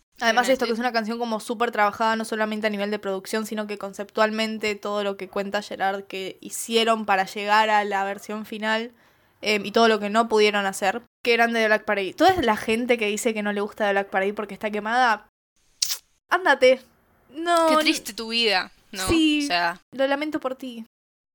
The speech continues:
Speaker 2: ¿qué, en el recital te vas a ir un tema antes? ¿Qué, qué, qué vas a hacer? Estúpido.
Speaker 1: Salame.
Speaker 2: <laughs> Claro, anda a la cancha, bobo.
Speaker 1: Anda a la cancha, bobo. Ok.
Speaker 2: No, pero eso, ese, eh, fin de mi paréntesis sobre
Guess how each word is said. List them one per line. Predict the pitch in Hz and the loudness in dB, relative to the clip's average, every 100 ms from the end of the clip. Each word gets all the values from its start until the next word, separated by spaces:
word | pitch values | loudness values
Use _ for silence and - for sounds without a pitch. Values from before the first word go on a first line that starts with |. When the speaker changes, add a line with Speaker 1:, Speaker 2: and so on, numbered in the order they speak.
| _ | _
Speaker 2:
¿qué, | - 233 | 0 0
en | 214 | 0
el | 220 | -2
recital | 226 220 226 254 | -4 -2 -2 0
te | 220 | 2
vas | 208 - | 2 2
a | 226 | -2
ir | 214 | -4
un | 240 | -2
tema | 220 208 185 | 0 2 2
antes? | 247 262 208 - - _ - | 2 0 -4 -4 -10 _ -14
¿Qué, | 254 233 | -14 -10
qué, | 277 | -4
qué | 247 | 2
vas | 254 240 | 2 2
a | |
hacer? | 214 - 185 - _ | -4 -4 -6 -8 _
Estúpido. | - 220 190 | -10 -4 0
Speaker 1:
Salame. | 196 214 202 | 2 2 0
Speaker 2:
<laughs> | 226 - _ - | -2 -4 _ -4
Claro, | 262 - | -2 -2
anda | 269 254 | -2 -2
a | |
la | 226 | 0
cancha, | 233 247 254 - | 0 2 2 0
bobo. | 196 214 277 226 - _ | -2 -4 -4 -4 -8 _
Speaker 1:
Anda | 247 247 | -4 2
a | 262 339 | 4 4
la | - | 4
cancha, | 311 339 277 - 254 | 4 4 0 0 2
bobo. | 247 254 220 254 - - | 4 2 0 -6 -16 -14
Ok. | - 226 - - _ _ _ _ - | -10 -8 -8 -10 _ _ _ _ -6
Speaker 2:
No, | 214 202 | 0 0
pero | 202 190 - | 2 -2 0
eso, | 214 202 | -2 0
ese, | 190 208 220 - | -2 0 -2 -2
eh, | - - - | -8 -10 -10
fin | - 220 | -4 -2
de | 208 | -2
mi | 208 196 | -2 -2
paréntesis | 196 190 190 196 | -4 -2 -4 -4
sobre | 196 196 190 202 | -4 -4 -6 -6